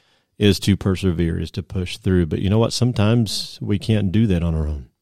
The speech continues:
Sometimes it's difficult. Um,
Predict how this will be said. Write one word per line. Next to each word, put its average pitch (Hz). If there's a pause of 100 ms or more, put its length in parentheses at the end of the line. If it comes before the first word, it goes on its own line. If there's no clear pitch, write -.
(160)
Sometimes 98
it's 87
difficult. 98 (560)
Um, 95